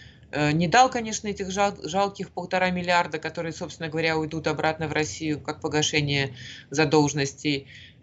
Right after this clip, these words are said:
э, я думаю, что, э, Лукашенке было бы тяжелее, и, возможно, он бы уже давно ушёл. Но я хочу сказать, знаете, другую, э, вот мысль, э, которую мы, э, там, не знаю, может быть, месяц назад вдруг поняли, что если бы, э, на самом, э,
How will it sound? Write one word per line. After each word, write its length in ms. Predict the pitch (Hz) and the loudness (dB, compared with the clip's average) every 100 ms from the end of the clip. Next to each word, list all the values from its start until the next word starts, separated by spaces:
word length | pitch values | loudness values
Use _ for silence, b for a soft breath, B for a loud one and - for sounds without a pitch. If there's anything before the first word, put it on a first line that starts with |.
| - | -4
э, 240 | 131 117 - | 0 0 0
я 140 | 180 | -2
думаю, 240 | 185 220 | 0 0
что, 400 | 202 - 196 180 - | 0 0 0 0 2
э, 400 | 127 - - 180 | 0 0 -6 -8
Лукашенке 800 | 175 190 180 220 208 - 190 156 | -2 -2 0 -2 -4 -8 -8 -6
было 320 | 160 165 160 | -4 0 0
бы 180 | 147 151 | 2 -2
тяжелее, 580 | - 185 214 285 254 220 | -2 -6 2 4 4 4
и, 100 | 175 | 2
возможно, 480 | 175 190 208 180 | 0 0 -2 -2
он 260 | - 180 185 | 0 2 2
бы 160 | 165 - | 0 -4
уже 220 | 156 170 | -2 0
давно 320 | 160 151 151 147 | 0 0 0 0
ушёл. 380 | - - 117 - B B B B B - | 0 -4 -8 -12 B B B B B 2
Но 80 | |
я 80 | 214 | 4
хочу 200 | 269 254 | 4 0
сказать, 360 | - 226 220 202 | -2 0 0 0
знаете, 300 | 220 277 214 | -2 -2 -4
другую, 600 | 170 190 202 240 208 190 | -6 -6 -4 -2 0 -2
э, 340 | - 165 160 - | 0 2 2 0
вот 340 | 143 175 - - | -2 -6 -6 -6
мысль, 480 | 185 311 - 196 143 B B B B - | 0 0 0 -2 -4 B B B B 0
э, 200 | 151 151 | 4 4
которую 440 | 175 - 233 208 | 2 2 4 6
мы, 100 | 180 185 | 4 2
э, 300 | - 127 143 | 2 -2 0
там, 240 | 151 143 | 0 0
не 100 | 147 | -2
знаю, 300 | 151 143 131 | 0 0 0
может 200 | 131 151 | -2 -6
быть, 140 | 151 170 | -6 -2
месяц 340 | 170 165 151 | -2 -2 -2
назад 440 | 156 165 233 262 156 | -2 2 2 2 -2
вдруг 380 | 147 190 196 | -6 -4 -6
поняли, 480 | - - 160 135 - | -14 -4 -2 -2 -4
что 280 | - - 160 B B B - | -6 -4 -6 B B B 0
если 300 | 208 226 208 | 0 2 0
бы, 160 | 170 | 2
э, 300 | 180 - 156 | 2 2 -2
на 100 | 160 | 0
самом, 260 | 165 190 175 | -2 -2 -4
э, 380 | - 131 147 127 | -2 0 0 -2